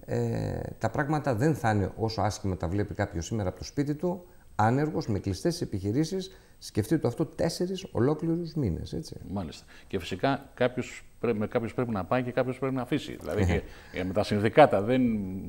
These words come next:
Speaker 2: είναι γενικά και
Speaker 1: Και
Speaker 2: αφηρημένα
Speaker 1: εκεί
Speaker 2: και
Speaker 1: μέσα,
Speaker 2: εκεί, ναι,
Speaker 1: ναι,
Speaker 2: ναι,
Speaker 1: έχει
Speaker 2: μπράβο, η
Speaker 1: αντιληφθεί,
Speaker 2: έννοια.
Speaker 1: ναι, και εκεί μέσα, βεβαίως, γιατί αν σκεφτεί κανείς ότι, ε, συνυπεύθυνος, μέρος του προβλήματος όλης αυτής της κατάστασης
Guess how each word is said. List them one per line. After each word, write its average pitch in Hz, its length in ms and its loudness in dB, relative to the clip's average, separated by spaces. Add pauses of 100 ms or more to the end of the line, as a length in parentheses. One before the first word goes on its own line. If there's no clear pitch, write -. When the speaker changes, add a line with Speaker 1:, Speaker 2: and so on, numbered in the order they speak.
(460)
Speaker 2:
είναι 110 220 0
γενικά 104 320 2
και 110 60 6
Speaker 1:
Και 101 60 0
Speaker 2:
αφηρημένα 104 340 4
Speaker 1:
εκεί 123 100 10
Speaker 2:
και 160 80 12
Speaker 1:
μέσα, 117 220 8
Speaker 2:
εκεί, 113 240 6
ναι, 131 120 10
Speaker 1:
ναι, 113 120 8
Speaker 2:
ναι, 113 100 6
Speaker 1:
έχει - 140 4
Speaker 2:
μπράβο, 110 140 10
η 110 40 8
Speaker 1:
αντιληφθεί, 110 240 6
Speaker 2:
έννοια. 127 240 4 (180)
Speaker 1:
ναι, 82 80 2
και 87 120 -2
εκεί 117 180 0
μέσα, 127 300 6
βεβαίως, 113 320 4
γιατί 120 260 2
αν 113 160 4
σκεφτεί 101 280 -4
κανείς 101 360 0
ότι, 85 320 -2 (400)
ε, 71 140 -4
συνυπεύθυνος, 107 880 4
μέρος 139 380 10
του - 80 0
προβλήματος 80 640 4
όλης 98 220 4
αυτής 87 200 -2
της - 80 -4
κατάστασης - 680 -2